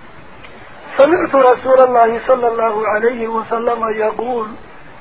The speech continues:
في علي بن سوبان ولحظا مغلي: ألا إنها ستكون فتن. Waxaad ogaataan adduunka sidaa uu hadda yahay kuma socon doone, mashaqooyina dhaca.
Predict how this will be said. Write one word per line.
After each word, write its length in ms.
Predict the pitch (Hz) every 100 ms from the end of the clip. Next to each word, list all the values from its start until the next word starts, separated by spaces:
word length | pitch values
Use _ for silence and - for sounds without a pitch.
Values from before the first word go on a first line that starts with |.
| - - - - - -
في 160 | - 233
علي 260 | 311 269 247
بن 320 | 233 220 220
سوبان 340 | - 233 240 262
ولحظا 520 | 226 247 254 233 220
مغلي: 540 | 226 226 220 226 220 - - - - -
ألا 340 | 240 254 277
إنها 600 | 339 330 311 277 254 262 - - - -
ستكون 720 | 247 233 247 220 262 269 240 233
فتن. 500 | 240 247 233 240 226 - - - - - - - - - - - - - -
Waxaad 320 | - - 285 277
ogaataan 460 | 247 240 240 233
adduunka 440 | 233 233 294 226 233 - - - - - -
sidaa 260 | 302 277 247
uu 120 | 247 233
hadda 180 | 269
yahay 260 | 262 226 220
kuma 280 | 220 247 269
socon 280 | - 262 269
doone, 260 | 240 247 277 269 - - -
mashaqooyina 680 | 262 - 240 262 247 226 226
dhaca. 280 | 240 -